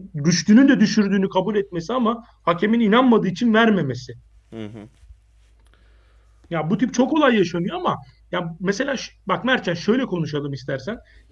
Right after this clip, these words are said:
Speaker 1: Ee, biraz daha gerçekçi ve ben, e, birazcık daha düşüncelerimi yansıtmak istiyorum. Ya ş-, e, sene başında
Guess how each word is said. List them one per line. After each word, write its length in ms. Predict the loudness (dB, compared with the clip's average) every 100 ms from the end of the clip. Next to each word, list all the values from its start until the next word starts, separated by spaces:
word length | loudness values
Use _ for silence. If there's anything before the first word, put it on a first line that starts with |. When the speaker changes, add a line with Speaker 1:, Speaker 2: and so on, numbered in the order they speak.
| -12
Speaker 1:
Ee, 260 | -10 -4
biraz 240 | 0 0 0
daha 120 | -2
gerçekçi 1040 | 2 0 0 -8 _ -6 -6 -6 -6 -4 0
ve 220 | 0 0
ben, 240 | -2 -2 -2
e, 200 | -4 -2
birazcık 420 | -2 -2 -4 -6
daha 360 | -4 -4 -6 -10 _ _ _
düşüncelerimi 680 | -4 0 0 2 4 4 2
yansıtmak 500 | 0 -4 -6 -8 -8
istiyorum. 420 | -8 -4 -4 -6 -14 _ _ -6
Ya 140 | -2
ş-, 260 | -2 -4 -2
e, 480 | 0 0 -2 -4 -6
sene 300 | -2 0 2
başında 600 | 0 0 -2 0 -4 -6